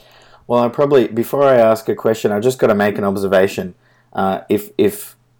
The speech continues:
you haven't heard this today until <laughs> now, I gotta congratulate you because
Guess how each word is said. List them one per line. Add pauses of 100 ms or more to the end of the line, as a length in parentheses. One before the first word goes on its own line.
you
haven't
heard
this
today (100)
until
<laughs>
now, (180)
I
gotta
congratulate
you
because